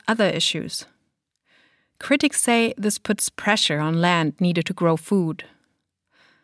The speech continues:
Bioplastic farms could threaten biodiversity and lead to an increase in monoculture cropping, pesticide and water use. The industry is trying to tackle this by switching to algae and waste materials as a feedstock.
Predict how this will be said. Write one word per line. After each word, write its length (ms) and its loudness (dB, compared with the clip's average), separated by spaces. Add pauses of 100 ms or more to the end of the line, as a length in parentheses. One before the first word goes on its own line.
(300)
Bioplastic 600 2
farms 480 4
could 180 -2
threaten 460 2
biodiversity 920 2 (120)
and 160 2
lead 240 4
to 140 2
an 80 4
increase 500 4
in 100 2
monoculture 640 2
cropping, 480 -4 (400)
pesticide 720 0
and 160 0
water 260 4
use. 480 -4 (1300)
The 120 6
industry 360 6
is 80 0
trying 240 2
to 100 -2
tackle 440 0
this 240 -6
by 260 -2
switching 420 2
to 200 -2
algae 360 2
and 120 -2
waste 280 4
materials 640 -4
as 160 -2
a 40 0
feedstock. 680 -4